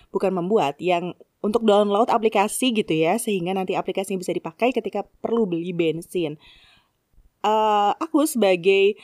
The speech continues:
emak-emak bermotor ya, yang tugasnya antar jemput <laughs> anak gitu, ngerasa, "Aduh, nanti ribet nggak ya?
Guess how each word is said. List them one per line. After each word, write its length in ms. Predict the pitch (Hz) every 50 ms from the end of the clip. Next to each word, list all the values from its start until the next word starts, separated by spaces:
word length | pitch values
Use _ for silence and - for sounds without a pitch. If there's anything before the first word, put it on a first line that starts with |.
| - - -
emak-emak 400 | _ 220 220 - 208 214 - -
bermotor 560 | 190 196 202 208 214 226 233 - - 220 214
ya, 240 | 208 185 165 165 170
yang 480 | 175 180 170 160 160 160 160 170 175 170 _
tugasnya 320 | - 185 165 160 175 - 185
antar 240 | 175 180 - 180 185
jemput 320 | 175 175 165 185 190 185 -
<laughs> 40 | -
anak 400 | 196 185 185 202 190 214 208 -
gitu, 320 | 175 160 - 190 220 254 - _ _ _ _ _ _ _ _ _ _ _ _ _
ngerasa, 320 | 247 - 226 233 233 - -
"Aduh, 160 | 247 247 285
nanti 160 | 285 285 294
ribet 320 | 294 262 240 214 294 - -
nggak 160 | 226 151 135
ya? 160 | 147 180 247